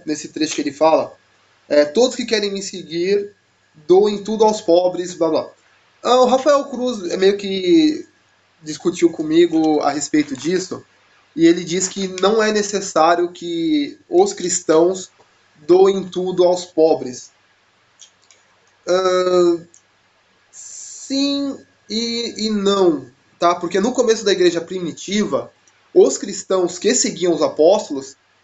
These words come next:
eles doavam tudo que tinham, logo no começo. Depois, nas cartas paulinas, você vai ter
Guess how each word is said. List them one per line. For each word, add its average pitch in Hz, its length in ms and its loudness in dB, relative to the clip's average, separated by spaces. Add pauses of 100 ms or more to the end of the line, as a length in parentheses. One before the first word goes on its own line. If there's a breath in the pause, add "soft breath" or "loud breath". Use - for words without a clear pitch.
eles 170 260 -2
doavam 208 540 2
tudo 214 200 -10
que 214 120 -10
tinham, 131 340 -8
logo 143 220 -2
no 156 80 -6
começo. 147 460 -6 (560)
Depois, 220 640 2
nas 165 160 -4
cartas - 300 -2
paulinas, 156 640 -2
você 147 220 -4
vai 180 260 0
ter 180 460 4